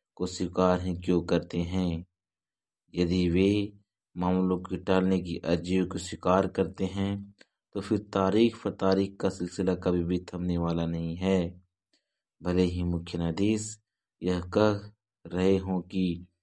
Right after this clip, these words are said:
सुप्रीम कोर्ट को तारीख पर तारीख वाली अदालत नहीं बनने देंगे, लेकिन सच तो यह है कि कई मामलों में इस तरह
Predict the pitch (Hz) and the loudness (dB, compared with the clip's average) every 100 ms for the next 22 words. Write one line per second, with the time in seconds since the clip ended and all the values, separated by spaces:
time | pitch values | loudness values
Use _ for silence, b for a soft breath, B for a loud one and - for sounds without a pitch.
0 | _ _ _ _ - - 98 95 - 101 | _ _ _ _ -20 -4 -4 0 4 6
1 | - - 87 90 87 98 107 104 - 90 | 4 -2 -2 0 4 4 4 0 -6 -6
2 | 87 87 92 98 98 98 92 92 82 - | -2 2 4 2 0 0 2 2 0 -2
3 | 85 87 87 87 87 98 92 90 90 87 | 0 2 0 -2 -6 -4 0 2 2 2
4 | 90 87 87 85 - _ _ _ _ - | 0 2 0 0 -6 _ _ _ _ -4
5 | 87 87 92 87 87 101 95 - 90 87 | -2 0 0 -2 0 2 2 0 2 6
6 | 98 95 98 95 90 - _ _ _ _ | 6 6 4 4 2 -6 _ _ _ _
7 | _ 92 85 87 98 92 90 87 87 90 | _ -6 -6 6 6 8 6 4 2 4
8 | 92 95 92 92 82 - 101 - - - | 4 4 4 2 0 -6 -8 -8 -10 -12
9 | - - - - _ _ _ _ _ _ | -14 -12 -12 -14 _ _ _ _ _ _
10 | _ _ _ 92 92 | _ _ _ 2 2